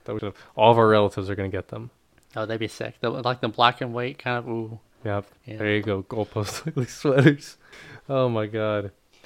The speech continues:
Speaker 1: Yeah, I don't know. I think it's, uh, I, I, I really, like, there's no good Thanksgiving movies. I think that's part of the problem is there's no, like, Thanksgiving content. There's no Thanksgiving movies. There's no, like,
Speaker 2: I don't like, the, I don't like a lot of Christmas movies.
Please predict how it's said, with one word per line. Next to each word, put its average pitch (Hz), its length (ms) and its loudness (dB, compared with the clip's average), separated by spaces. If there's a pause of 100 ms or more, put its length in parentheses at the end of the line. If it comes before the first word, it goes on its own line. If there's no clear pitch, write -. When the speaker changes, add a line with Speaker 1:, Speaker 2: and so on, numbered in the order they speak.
(200)
Speaker 1:
Yeah, 131 200 2
I 175 40 8
don't 165 140 8
know. 117 240 4
I 135 80 2
think 147 240 0
it's, 139 180 2
uh, 123 400 2 (680)
I, 127 100 -6
I, 135 300 -2
I 135 120 2
really, 139 600 2 (340)
like, 151 100 0
there's 208 160 0
no 226 100 8
good 170 240 6
Thanksgiving 131 560 2
movies. 135 640 -4 (520)
I 127 60 -4
think 151 180 -2
that's 139 140 -4
part 110 220 0
of 110 40 -2
the 104 60 -8
problem 104 280 -4
is 95 80 -8
there's 107 140 -6
no, 117 120 0
like, 110 200 -4
Thanksgiving 104 480 -6
content. 98 600 -8 (520)
There's 110 180 -2
no 113 80 2
Thanksgiving 107 580 -2
movies. 120 460 2
There's 101 180 -4
no, 104 220 -2
like, 104 180 -2
Speaker 2:
I - 20 2
don't 202 120 4
like, 185 160 0
the, 180 120 -8
I 170 40 6
don't 190 80 2
like 180 160 0
a - 20 0
lot 180 100 4
of 165 80 -4
Christmas - 320 -4
movies. 107 340 -10